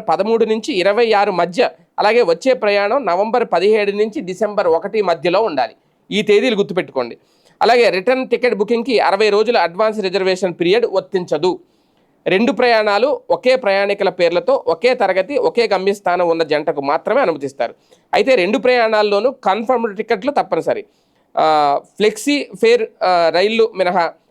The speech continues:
అన్ని సాధారణ ప్రత్యేక రైళ్లకు ఈ రౌండ్ ట్రిప్, ట్రిప్ ప్యాకేజ్ అయితే ఆఫర్ వర్తిస్తోంది. ఆ, ఆగస్టు పద్నాలుగు నుంచి అయితే బుకింగ్ ప్రారంభం కాబోతుంది. అయితే ఇక్కడ కీలకమైన అంశం ఏంటి అంటే, ఆ, దీపావళి అందరికీ తెలుసు.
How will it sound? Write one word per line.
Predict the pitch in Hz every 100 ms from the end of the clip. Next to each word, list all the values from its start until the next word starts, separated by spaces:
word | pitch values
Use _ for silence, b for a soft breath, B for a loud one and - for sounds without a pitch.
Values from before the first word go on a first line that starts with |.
| -
అన్ని | 170 247 254
సాధారణ | 240 202 226 220 233 214
ప్రత్యేక | - 185 175 202 214 208 185 - 160
రైళ్లకు | 165 185 180 294 - -
ఈ | 180
రౌండ్ | 151 170 220 208
ట్రిప్, | 214 175 175 - -
ట్రిప్ | 185 170
ప్యాకేజ్ | 170 170 180
అయితే | 160 160 135 127 202 B -
ఆఫర్ | 165 185
వర్తిస్తోంది. | 175 170 185 - 190 254 370 b b _ -
ఆ, |
ఆగస్టు | 156 156 143 185 233 233
పద్నాలుగు | 202 175 226 226 208
నుంచి | 196 196
అయితే | 185 220 160 - 175
బుకింగ్ | 170 214 202 156 -
ప్రారంభం | 175 175 190 185
కాబోతుంది. | 175 160 175 175 220
అయితే | 175 214
ఇక్కడ | 202
కీలకమైన | 180 180 202 220 208
అంశం | 190 202
ఏంటి | 190 180 175
అంటే, | 170 180 359 b b b -
ఆ, | 160 160
దీపావళి | 156 196 214 233 226 180
అందరికీ | 214 170 196 202
తెలుసు. | 175 147 160 190